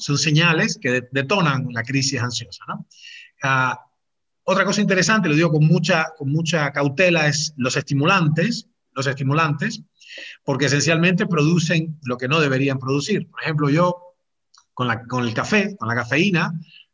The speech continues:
ah, hay un elemento que se sabe, o sea, vivimos constantemente tomando café.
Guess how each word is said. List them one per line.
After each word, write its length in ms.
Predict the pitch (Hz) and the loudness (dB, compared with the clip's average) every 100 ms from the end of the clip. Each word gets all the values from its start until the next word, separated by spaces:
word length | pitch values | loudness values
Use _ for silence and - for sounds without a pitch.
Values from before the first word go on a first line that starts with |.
| _ - | _ -4
ah, 400 | 135 123 120 117 | -2 0 -2 -4
hay 220 | - 165 | 0 2
un 80 | 180 | 2
elemento 420 | 151 147 185 175 | 2 2 2 0
que 60 | 135 | -2
se 100 | 120 | -2
sabe, 260 | - 165 117 | -2 0 -2
o 40 | |
sea, 260 | 117 113 110 _ _ _ _ _ - - _ _ | -4 -8 -10 _ _ _ _ _ -20 -20 _ _
vivimos 460 | 135 156 208 202 - - | 0 4 4 2 -2 -4
constantemente 640 | 151 127 202 185 165 165 | -4 -2 -2 0 0 0
tomando 340 | 156 135 135 123 | 0 0 0 -2
café. 220 | 110 _ | -6 _